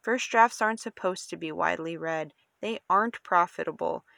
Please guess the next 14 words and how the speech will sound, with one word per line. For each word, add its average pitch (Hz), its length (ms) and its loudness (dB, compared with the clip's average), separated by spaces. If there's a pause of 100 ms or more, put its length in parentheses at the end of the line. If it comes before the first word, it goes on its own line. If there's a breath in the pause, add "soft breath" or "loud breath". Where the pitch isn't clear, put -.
(160 soft breath)
They 196 100 0
exist 196 640 -4
to 254 180 -6
exist 196 540 -4
and 185 160 -6
grow, 165 380 2
just - 280 -8
like 180 220 -4
we 190 180 -4
exist 170 560 -4
to 214 120 -6
exist 175 460 -6
and 165 140 -10
grow. 160 360 -4